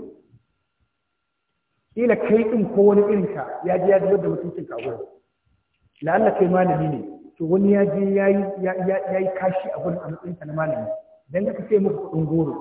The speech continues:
Sai muku kuɗin goro. La'alla kai wani shugaba ne, to wani irin ka ya je ya yi ba daidai ba a gurin, sai muku kuɗin goro.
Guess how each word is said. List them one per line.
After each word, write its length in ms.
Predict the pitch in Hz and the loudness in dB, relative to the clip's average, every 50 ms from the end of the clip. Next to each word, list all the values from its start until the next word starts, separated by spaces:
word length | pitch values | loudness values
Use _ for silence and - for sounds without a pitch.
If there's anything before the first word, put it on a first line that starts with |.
| - - - - - _ _ _ _ _ _ _ _ _ _ _ _ _ _ _ _ _ _ _ _ _ _ _ _ _ _ _ _ _ _ _ _ - | -12 -14 -16 -18 -20 _ _ _ _ _ _ _ _ _ _ _ _ _ _ _ _ _ _ _ _ _ _ _ _ _ _ _ _ _ _ _ _ -4
Sai 100 | 269 254 | -2 -2
muku 140 | - - 233 | 0 -2 -2
kuɗin 120 | 226 220 220 | -2 -2 0
goro. 240 | 226 220 202 - - - - - - - - - - - _ _ _ _ _ _ _ _ _ _ - | 0 0 0 0 -2 -4 -6 -12 -14 -16 -20 -20 -20 -20 _ _ _ _ _ _ _ _ _ _ -8
La'alla 340 | 143 170 175 226 254 247 226 | -6 -2 0 0 0 0 -2
kai 140 | - - 220 | -2 -2 0
wani 260 | 220 220 226 220 220 | 2 2 2 2 0
shugaba 380 | 226 190 165 170 156 170 185 196 | -2 -2 -2 0 2 4 4 4
ne, 240 | 190 165 151 - - | 4 2 0 -2 -2
to 60 | 175 | 0
wani 160 | 180 208 233 - | 0 0 0 0
irin 220 | - 240 226 202 | -2 -2 -2 -2
ka 80 | 165 180 | -2 -4
ya 160 | 175 180 190 | -2 -2 0
je 140 | 185 185 196 | 0 0 2
ya 100 | 196 196 | 2 2
yi 80 | 196 180 | 2 2
ba 160 | 175 170 147 | 2 0 0
daidai 220 | - 165 165 180 | 0 -2 -2 -2
ba 100 | 175 185 | -2 -2
a 100 | 180 185 | -2 -4
gurin, 160 | 170 160 - - | -6 -6 -8 -4
sai 100 | - 220 | -4 -2
muku 220 | 190 175 - - - | -2 -2 -6 -8 -10
kuɗin 180 | - - - | -16 -16 -14
goro. 420 | 139 147 143 127 - - - - | -12 -10 -10 -8 -10 -12 -16 -18